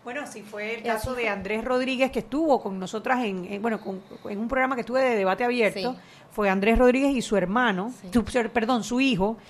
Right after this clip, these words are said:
Speaker 2: Sí.
Speaker 1: y, y pues ahí contaron la historia, que cuando él fue a pedir su, su jubilación,
Speaker 2: Sí.
Speaker 1: salía que él estaba reportado en la planilla de la Asamblea desde no sé cuántos años, ganando dos mil seiscientos
Speaker 2: Sí.
Speaker 1: dólares al mes,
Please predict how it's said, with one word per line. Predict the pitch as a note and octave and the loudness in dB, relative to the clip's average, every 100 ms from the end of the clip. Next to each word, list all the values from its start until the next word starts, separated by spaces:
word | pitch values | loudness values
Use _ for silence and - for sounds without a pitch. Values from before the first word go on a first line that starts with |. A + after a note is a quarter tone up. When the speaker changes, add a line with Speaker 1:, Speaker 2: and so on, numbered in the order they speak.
| - | -20
Speaker 2:
Sí. | G3 | -12
Speaker 1:
y, | G#3 F#3 - | -6 -6 -6
y | G3+ | -12
pues | - F#3 - | -10 -10 -8
ahí | - F#3 | -4 -4
contaron | F3 A3 A3+ G#3 | -2 -2 2 2
la | C#4+ | 2
historia, | A3+ B3+ D#4+ | 2 4 4
que | B3 F#3 | 4 2
cuando | F#3 F#3+ F#3 | 2 0 0
él | A#3+ | 0
fue | D4 | 2
a | D4 | 4
pedir | C#4+ C#4+ D4 | 4 0 -6
su, | - A3 - - | -8 -12 -14 -18
su | G#3+ G3 F3+ | -14 -12 -12
jubilación, | - G3+ G3 F#3 - E4+ C4 B3 D#4+ | -8 -6 -4 -6 0 4 6 4 -8
Speaker 2:
Sí. | G3 F#3 - | -14 -14 -12
Speaker 1:
salía | - G#3 G3+ A3+ | 2 2 6 4
que | A#3 | 4
él | B3 | 4
estaba | B3 C#4 C4+ | 4 8 8
reportado | A3+ G3+ G3+ F#3 C4 | 8 4 -2 0 0
en | A#3+ | 0
la | G3 | -2
planilla | F#3+ F3+ A#3 C#4 | -2 -2 0 2
de | |
la | C4+ | 2
Asamblea | A3 A3 C#4 B3+ | 2 2 2 2
desde | G3+ F3+ | 0 -2
no | F3+ | -4
sé | G3+ A3+ | -4 4
cuántos | B3+ C4 D4 C#4+ | 6 6 2 0
años, | D4 C4+ B3+ | 0 2 2
ganando | G#3 F3+ G#3 C4 | 2 2 2 4
dos | G#3+ | 4
mil | F3+ A3 A#3+ | 4 0 0
seiscientos | C#4 C4 C#4 C4 C4+ | 0 0 0 4 6
Speaker 2:
Sí. | |
Speaker 1:
dólares | C4+ C#4 D4 | 6 6 4
al | D4 | 2
mes, | C#4 D4 | 0 -2